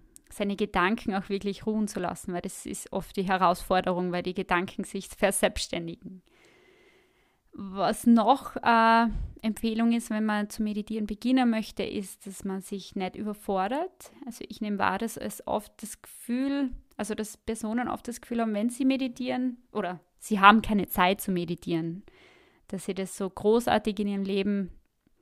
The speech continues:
integrieren müssten, was natürlich wunderschön ist, aber manche Leute können sich das einfach nicht unter Anführungszeichen leisten, weil sie Beruf, Familie, alles unter einen Hut bringen sollten.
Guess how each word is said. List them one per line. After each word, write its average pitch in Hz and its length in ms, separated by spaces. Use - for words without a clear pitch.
integrieren 226 640
müssten, 277 540
was 233 160
natürlich 220 320
wunderschön 220 600
ist, 180 280
aber 190 480
manche 202 400
Leute 196 320
können 220 260
sich 214 140
das 208 140
einfach 208 320
nicht 196 320
unter - 240
Anführungszeichen 208 680
leisten, 202 500
weil 185 80
sie 196 200
Beruf, 247 280
Familie, 233 600
alles 220 300
unter 208 140
einen 202 140
Hut 277 200
bringen 185 300
sollten. 233 460